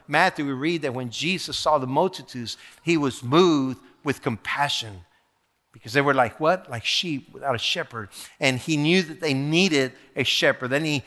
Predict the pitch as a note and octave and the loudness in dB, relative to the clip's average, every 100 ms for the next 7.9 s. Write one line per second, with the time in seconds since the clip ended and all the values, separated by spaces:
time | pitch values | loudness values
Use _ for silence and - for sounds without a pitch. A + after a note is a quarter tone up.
0 | - D#3 C#3 D3 - E3+ E3+ D#3+ C#3 D3 | -6 -2 -2 -2 2 4 4 4 0 2
1 | D#3+ G3 E3+ - - - D3 D#3 F#3 F3 | 4 6 4 -2 -20 -10 2 4 4 2
2 | D3+ D3 - E3+ G3+ - - D#3+ C#3+ C#3+ | -4 -4 4 6 6 2 -2 -2 -2 4
3 | F#3+ G3+ F3 C3+ E3 G3+ - - D#3 A#2 | 4 4 0 0 2 0 -2 -2 0 -2
4 | - - D#3 F#3+ F3 D#3 - F#3 G3 - | -8 0 2 4 2 -2 0 2 2 0
5 | D3+ - - F3 - G3 F3 D#3 D#3+ F#3+ | -4 -6 -8 -4 4 4 4 0 2 4
6 | G3 - F3+ F3 C#3+ - G3 D#3+ D3 F#3 | 4 0 -4 -2 0 6 6 6 4 4
7 | A#3 - A3 G3 E3 C#3 A3 G#3 F#3 | 4 2 -6 -2 -2 2 4 4 2